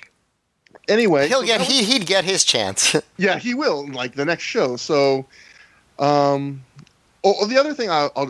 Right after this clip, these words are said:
Speaker 1: I just, I forgot to mention this. Gabe did, knew, must have known that the ending wasn't gonna be seen as good because he tries to telegraph it early by saying that Ring of Honor officials warned the ref to stop the match to, early. Like, "Don't let anything happen to Funk.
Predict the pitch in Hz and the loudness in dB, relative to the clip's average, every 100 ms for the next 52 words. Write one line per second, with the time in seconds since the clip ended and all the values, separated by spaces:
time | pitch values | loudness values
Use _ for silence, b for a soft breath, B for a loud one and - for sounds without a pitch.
0 | - 113 123 - - 120 117 147 147 147 | -4 -4 -4 -8 -10 -10 -6 0 0 0
1 | 127 135 143 123 117 - B B 151 127 | -2 0 0 -2 -4 -6 B B -14 -2
2 | 180 269 190 139 165 202 - 156 156 160 | 2 2 0 -2 -2 -2 -6 -4 0 2
3 | 190 - 175 147 135 143 151 131 131 131 | 0 0 -4 0 2 0 -2 -2 0 0
4 | 147 135 131 127 139 127 131 127 120 147 | 0 0 0 0 0 0 0 0 -2 -2
5 | 135 123 123 135 170 - B B - 139 | 0 -2 0 2 0 -2 B B -4 2
6 | 165 196 185 - 202 247 - 220 - 180 | 2 0 -4 0 0 0 -4 -8 -2 0
7 | 196 170 165 165 - 135 147 143 123 117 | 0 0 -2 -4 -2 0 2 2 0 -4
8 | B B - 139 131 - 160 156 B - | B B -2 0 0 0 0 0 B -2
9 | 139 131 220 233 180 185 175 175 175 139 | -2 0 0 2 2 0 -2 -2 -4 -4
10 | 123 151 170 156 135 151 - - - - | 0 2 2 2 2 0 -2 -10 -8 -6
11 | - 160 202 - 156 147 139 123 - - | 0 0 0 0 0 4 2 0 -4 -10
12 | - 107 113 - _ - 156 160 147 131 | -14 -14 -20 -20 _ -2 2 4 4 2
13 | 117 117 156 214 226 165 175 180 156 156 | 0 0 2 4 2 4 2 2 -2 -4
14 | 160 139 - 135 120 120 | -2 -2 0 2 2 -2